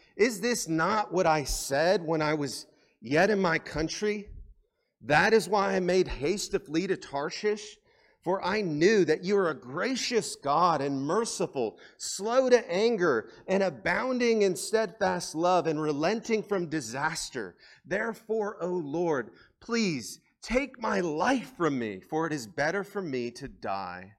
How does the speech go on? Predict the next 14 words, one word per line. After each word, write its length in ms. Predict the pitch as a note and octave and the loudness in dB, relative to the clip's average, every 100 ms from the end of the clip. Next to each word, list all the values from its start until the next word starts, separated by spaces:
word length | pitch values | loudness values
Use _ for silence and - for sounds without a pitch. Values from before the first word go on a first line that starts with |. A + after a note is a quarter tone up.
| _ _ _ | _ _ _
than 160 | G2 G2+ | -12 -10
to 80 | A#2 | -8
live." 340 | C3+ C#3+ G2+ E2+ _ _ _ _ _ | -4 -4 -4 -14 _ _ _ _ _
And 180 | B2 B2 | -10 -8
the 140 | A#2+ A#2 | -6 -6
Lord 420 | A#2 D3 E3 D#3+ | -4 -4 -6 -8
said, 560 | - D3 A#2+ G#2 F#2+ - _ _ _ _ - | -8 -2 -2 -2 -8 -18 _ _ _ _ -12
"Do 80 | F#3+ | -10
you 240 | G#3 F#3 | -8 -10
do 240 | G#2+ C#3+ | -10 -12
well 640 | A#2+ F#2+ A2 C3+ A#2+ G#2+ A2 C3+ - | -12 -12 -10 -10 -12 -16 -20 _ -18
to 80 | B2 | -14
be 260 | G2+ A#2+ G#2+ | -10 -10 -10
angry?" 560 | A2+ A#2+ B2+ D3+ E3+ | -10 -8 -8 -8 -10